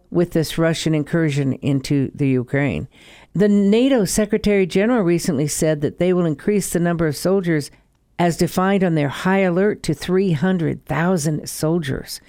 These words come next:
which is the most since World War Two. Even the United States is sending more troops.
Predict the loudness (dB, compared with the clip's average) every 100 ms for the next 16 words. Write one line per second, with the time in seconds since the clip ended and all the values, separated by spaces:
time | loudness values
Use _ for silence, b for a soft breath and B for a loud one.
0 | b -4 0 0 2 2 2 0 -4 -6
1 | -4 -4 -2 -2 0 0 -2 -2 -2 -2
2 | -2 -6 b b b b b b 2 4
3 | 4 4 4 4 0 2 2 2 0 -6
4 | b b _ -2 2 2 2 2 2 0
5 | -2 -2 -2 -4 -12